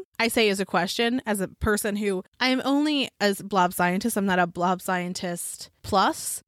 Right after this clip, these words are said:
which means that that's how you know <laughs> that you can say the fancy names. So it's not a plant, it's not an animal, and it's not a fungus, but the name of it means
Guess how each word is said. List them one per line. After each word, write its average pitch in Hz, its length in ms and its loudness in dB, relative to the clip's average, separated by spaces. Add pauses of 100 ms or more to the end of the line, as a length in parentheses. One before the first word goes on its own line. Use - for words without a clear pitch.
which 214 180 -2
means 226 200 0
that 208 140 2
that's 220 180 2
how 247 120 4
you 226 220 0
know 202 340 0
<laughs> - 0 -
that 185 180 0
you 190 200 0
can 202 180 -4
say 190 160 -2
the 175 140 -4
fancy 175 260 -6
names. - 280 -14 (140)
So 233 320 0 (200)
it's 233 140 -2
not 247 140 4
a 302 40 0
plant, 285 520 0
it's 196 120 -8
not 190 80 -6
an 190 140 -6
animal, 247 440 2
and 202 100 -6
it's 190 100 -6
not 180 80 -6
a 180 40 -8
fungus, 220 580 -2 (140)
but - 500 0
the 226 160 2
name 269 360 4
of 269 120 2
it 190 160 2
means 190 760 0